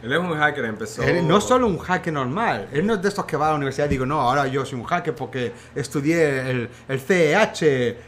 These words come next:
Speaker 2: y hice el, el, la tal y fui a la universidad". No, no, no, él viene de la cultura hacker,
Speaker 1: Mm.
Speaker 2: ¿entiendes? Tiene esa manera de pensar, de hecho,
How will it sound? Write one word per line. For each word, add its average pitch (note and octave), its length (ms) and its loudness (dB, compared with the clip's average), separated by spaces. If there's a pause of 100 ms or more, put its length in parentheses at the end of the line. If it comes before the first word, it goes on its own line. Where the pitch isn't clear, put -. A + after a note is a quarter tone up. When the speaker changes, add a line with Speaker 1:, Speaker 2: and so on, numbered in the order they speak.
Speaker 2:
y D3+ 200 2
hice E3 600 6
el, B2+ 200 0
el, C3 420 -2 (260)
la C#3 300 0
tal F#3+ 420 4
y C3+ 380 0
fui F#3 200 0
a F#3 40 2
la E3+ 60 0
universidad". D3 880 2
No, E3+ 160 2
no, G#3 100 2
no, B3+ 300 0 (340)
él A3 300 4
viene F3 580 2 (760)
de C#3+ 60 -4
la C3+ 120 -2
cultura D#3 420 -4
hacker, G3 440 -6
Speaker 1:
Mm. - 720 -20
Speaker 2:
¿entiendes? B2+ 500 -4 (320)
Tiene C#3 160 0
esa B2+ 120 -4
manera B2+ 220 2
de A#3+ 60 2
pensar, A3 580 0
de A#2 80 -8
hecho, A#2+ 240 -4